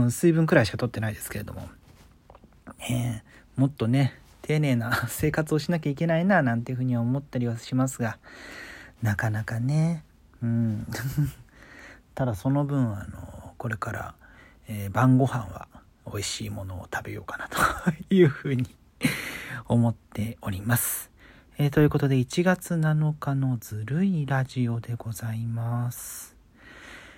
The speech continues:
えー、先ほどですね、菅総理が緊急事態宣言発令すると。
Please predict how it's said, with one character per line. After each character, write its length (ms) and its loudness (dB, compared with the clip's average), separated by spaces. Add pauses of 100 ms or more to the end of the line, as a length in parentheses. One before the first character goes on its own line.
(320)
え 80 6
ー、 20 6
先 240 4
ほ 120 6
ど 60 10
で 100 6
す 160 0
ね、 320 6
菅 380 2
総 360 2
理 140 2
が 320 4 (140)
緊 180 0
急 180 2
事 100 -2
態 200 2
宣 280 0
言 240 0 (360)
発 340 -8
令 320 0 (220)
す 180 -14
る 80 -4
と。 140 -6